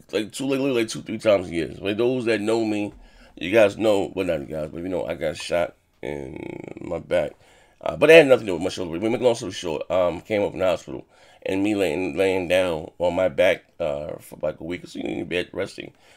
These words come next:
I caught pneumonia, double pneumonia in, in both my lungs. Like, I never had respiratory problems, right? That's how I gained so much weight, because of them steroids. But make a long story short, uh, I was basically, like, sleep and, so, you know, you know, I don't believe in that Jesus stuff, but,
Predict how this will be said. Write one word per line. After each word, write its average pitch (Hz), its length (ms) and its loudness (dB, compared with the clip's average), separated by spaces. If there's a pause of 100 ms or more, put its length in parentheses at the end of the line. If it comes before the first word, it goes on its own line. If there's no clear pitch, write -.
(180)
I - 100 -4
caught - 300 -2
pneumonia, 85 420 0
double 82 300 -2
pneumonia 80 420 -4
in, 73 140 -10
in 73 80 -6
both 69 260 -8
my 71 80 -12
lungs. 80 280 -4
Like, 85 200 -4
I 92 80 -2
never 90 380 2
had 76 260 -2
respiratory - 460 -10
problems, - 500 -12
right? - 160 -8 (220)
That's 127 240 4
how 110 100 4
I 98 80 6
gained 95 320 -4
so 92 120 -10
much 76 200 -8
weight, 101 300 -2
because - 260 -12
of - 80 -16
them - 100 -12
steroids. 76 520 -8
But - 80 -8
make - 100 -8
a - 40 -10
long 73 180 -4
story - 240 -12
short, - 360 -4 (680)
uh, 69 400 2 (180)
I 85 60 0
was 80 160 -6
basically, 95 580 -2
like, 82 220 -6
sleep - 480 -6
and, 78 340 -6
so, - 240 -10
you - 140 -6
know, 76 100 -6
you 90 80 -8
know, 101 80 2
I 98 40 2
don't 101 100 0
believe 98 240 -6
in 85 60 -10
that 95 180 -2
Jesus 98 380 -10
stuff, 87 200 -8
but, - 160 -10